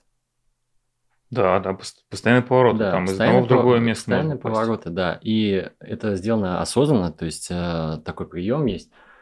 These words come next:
Speaker 2: Вот, например, Я-, Ян Гейл ещё в своей, в своих исследованиях, есть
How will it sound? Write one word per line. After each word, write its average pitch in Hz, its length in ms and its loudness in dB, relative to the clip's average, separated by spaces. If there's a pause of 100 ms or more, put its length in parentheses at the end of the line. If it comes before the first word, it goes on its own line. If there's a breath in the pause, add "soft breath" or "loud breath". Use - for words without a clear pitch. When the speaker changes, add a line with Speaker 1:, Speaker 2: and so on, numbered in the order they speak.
(320 soft breath)
Speaker 2:
Вот, 87 320 -8
например, 95 500 -4
Я-, 92 160 -4
Ян 95 280 -2
Гейл 123 220 2
ещё 92 180 -6
в - 40 -8
своей, 85 640 -4 (100)
в - 20 -14
своих - 280 -4
исследованиях, 85 600 -6 (220)
есть - 480 -12